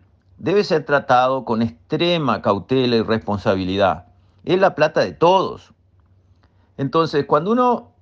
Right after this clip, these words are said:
va a una intendencia y pregunta, "¿Cuántos directores hay?", y le contestan que hay cincuenta y dos, bueno, ya está. Ya está. Juan Chirucci,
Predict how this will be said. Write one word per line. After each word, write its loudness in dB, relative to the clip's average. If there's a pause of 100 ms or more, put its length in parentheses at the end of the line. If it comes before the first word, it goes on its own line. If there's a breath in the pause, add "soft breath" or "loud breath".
(140)
va 2
a 2
una -4
intendencia -2
y -2
pregunta, 2
"¿Cuántos -4
directores 0
hay?", 0 (520)
y -8
le 0
contestan -2
que 2
hay -2 (180)
cincuenta -2
y 2
dos, 2 (460)
bueno, -2 (160)
ya -4
está. -2 (800)
Ya -2
está. -2 (1300)
Juan 2
Chirucci, 0